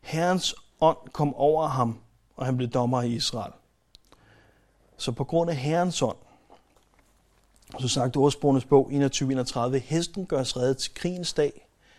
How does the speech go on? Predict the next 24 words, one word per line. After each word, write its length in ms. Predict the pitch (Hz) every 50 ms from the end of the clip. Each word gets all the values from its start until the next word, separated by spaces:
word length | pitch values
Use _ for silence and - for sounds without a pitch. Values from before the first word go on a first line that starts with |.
| _ _ _
men 160 | 131 123 120
sejren 500 | - - 143 120 - 123 123 131 127 - - - - - _ _
er 80 | -
Herrens 380 | 123 113 110 120 113 117 120 117
sag." 320 | - - 117 90 - - - - - _ _ _ _ _ _ _ _ _ - _ - - - - - - - _
Eller, 280 | - 123 123 127 139 139 135 - - - - _ _ _ -
"Ikke 320 | 175 175 180 180 196 175
ved 80 | 147 139
magt 400 | 131 131 143 160 175 - - - -
og 120 | 147 139
ikke 220 | 135 139 147 160
ved 80 | 143 135
styrke, 400 | - - 156 143 147 151 160 160
men 260 | 143 135 139 135 127
ved 60 | 131
min 300 | 135 151 175 202 214 165
ånd, 180 | 131 123 123 117 -
siger 300 | - - - - 131 123
herskers 640 | 120 - - 139 131 139 - - 135 131 131 127 -
herre," 340 | - - 123 117 113 117 117
Zakarias 520 | - - 113 - 117 120 123 117 113 -
fire 240 | - - 123 123 117
seks. 540 | - - 117 101 - - - - - - - - _ _ _ _ _ _ _ _ _ _ _ _ _ _ _ _ _ - - - - - - - - - - - - _ - - _ _ _ _ _ _ _ _ _ _ _ _ _ _
Og 420 | 151 147 147 147 147 143 117 -